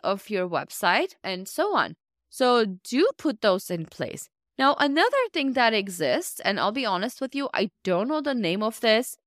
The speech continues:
but for example, my contracts, which I house them, contract templates that I house them on Shopify, I use this Shopify app called Skypilot to deliver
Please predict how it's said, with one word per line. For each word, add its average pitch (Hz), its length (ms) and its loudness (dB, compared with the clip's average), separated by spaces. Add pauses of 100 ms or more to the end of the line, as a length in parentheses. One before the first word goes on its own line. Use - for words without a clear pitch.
(200)
but 220 180 0
for 226 140 0
example, 233 560 0
my 185 420 0
contracts, 202 800 -2
which 190 160 -8
I 180 120 2
house 196 400 -2
them, 180 240 -4
contract 202 560 -2
templates 175 580 -6
that 180 140 0
I 160 80 2
house 170 400 -2
them 165 260 -2
on 165 220 -4
Shopify, 220 720 2 (500)
I 226 120 6
use 233 520 -2
this 214 640 0
Shopify 208 760 0 (120)
app 190 240 2 (120)
called 185 420 -4
Skypilot 226 1040 0
to 208 420 -4
deliver 220 680 2